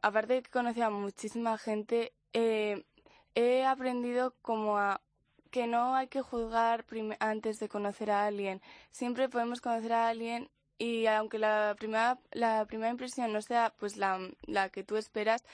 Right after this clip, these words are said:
luego conoces a gente que de verdad que merece muchísimo la pena, eh, que aunque no hayamos, eh, aunque no hemos ido a clase, hemos aprendido también un montón de cosas, como, eh,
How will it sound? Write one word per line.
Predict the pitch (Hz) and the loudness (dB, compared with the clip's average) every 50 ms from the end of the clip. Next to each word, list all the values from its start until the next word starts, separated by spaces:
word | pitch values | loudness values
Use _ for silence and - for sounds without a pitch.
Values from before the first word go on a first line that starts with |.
| - - - - - - | -20 -20 -20 -20 -8 0
luego | - 240 247 254 262 262 | 2 2 4 4 2 2
conoces | - 262 254 262 269 262 | 2 2 2 2 2 0
a | 269 262 254 | 0 0 0
gente | - 262 254 254 240 269 269 262 | 0 -2 -2 -2 -2 -2 -2 -2
que | - 247 220 214 - - _ - - | 0 0 0 0 -2 -4 _ -8 -4
de | 220 220 214 | -2 0 0
verdad | 208 208 202 202 214 214 220 | 0 0 0 0 0 0 0
que | - 240 226 | -2 -4 -4
merece | 226 214 208 208 214 226 233 | -2 0 -2 -2 -2 -2 -4
muchísimo | 233 220 214 214 233 233 233 | -4 -6 -6 -6 -6 -2 0
la | 226 214 202 | 0 0 0
pena, | - 220 220 220 233 247 262 - - - - - - - _ _ _ _ - | -2 -2 -2 -2 -2 -2 -2 -6 -12 -20 -20 -20 -20 -20 _ _ _ _ 2
eh, | 240 240 226 226 220 214 208 - | 4 4 4 4 2 0 -2 0
que | 233 233 220 220 220 | 2 2 4 4 4
aunque | 220 220 220 233 | 4 2 2 0
no | 226 226 | 2 2
hayamos, | 226 240 254 262 262 262 262 254 254 - - | 2 2 2 0 2 2 2 0 0 0 2
eh, | 226 233 233 226 226 220 - - | 2 2 2 2 0 0 -2 -2
aunque | - 220 214 220 226 | -2 -4 -4 -4 -4
no | 220 220 226 226 | -2 -2 0 0
hemos | 233 247 247 247 247 - | 0 -2 -2 -4 -4 -4
ido | 254 240 | -2 -2
a | 226 220 | -2 0
clase, | 233 233 240 247 247 - 240 269 - - - - - - - - | 0 0 0 0 0 -2 -4 -4 -4 -8 -16 -20 -20 -14 -8 -4
hemos | 240 262 - 277 | -2 0 0 0
aprendido | 254 254 254 247 254 262 254 | 2 2 2 2 2 2 2
también | 254 233 240 240 254 - _ - | 2 2 0 0 -4 -6 _ -4
un | 226 247 254 | -2 0 0
montón | 262 262 254 233 226 226 220 233 240 247 247 | 2 2 2 0 0 -2 -2 -2 -2 0 0
de | 240 220 214 | 0 -2 -2
cosas, | - 226 226 226 - 233 226 240 262 - - - - - - - - _ _ _ | -2 -2 -2 -2 0 0 0 0 -2 -4 -10 -20 -20 -20 -20 -20 -20 _ _ _
como, | - 240 226 226 220 214 214 208 202 - _ _ _ _ - _ _ _ - - - - _ _ _ _ _ _ - | -2 -2 0 0 0 0 0 0 -2 -4 _ _ _ _ -20 _ _ _ -20 -20 -20 -20 _ _ _ _ _ _ -10
eh, | - 233 233 226 226 220 214 208 208 208 208 196 | -4 0 0 2 2 2 0 0 -2 -2 -2 -4